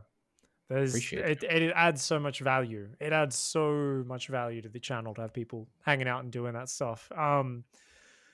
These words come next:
Speaker 1: yeah, yeah. Sometimes I think people, like, we, we line them up and we're like, "Guys, it's tryouts for the moderators," and we make them, like, do sprints or something and,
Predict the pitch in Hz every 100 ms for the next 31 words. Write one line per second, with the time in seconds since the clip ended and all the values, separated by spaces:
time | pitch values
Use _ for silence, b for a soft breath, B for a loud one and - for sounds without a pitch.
0 | b b b _ - 165 160 131 110 -
1 | 131 127 117 110 156 151 151 135 127 147
2 | 135 139 143 131 117 131 135 135 127 127
3 | 135 131 123 127 135 127 123 113 160 151
4 | 160 139 - - - 151 139 120 110 -
5 | 120 117 117 113 110 113 110 113 123 123
6 | 135 131 143 127 117 143 123 - - 143
7 | 143 143 - 151 131 160 139 - 143 139
8 | 127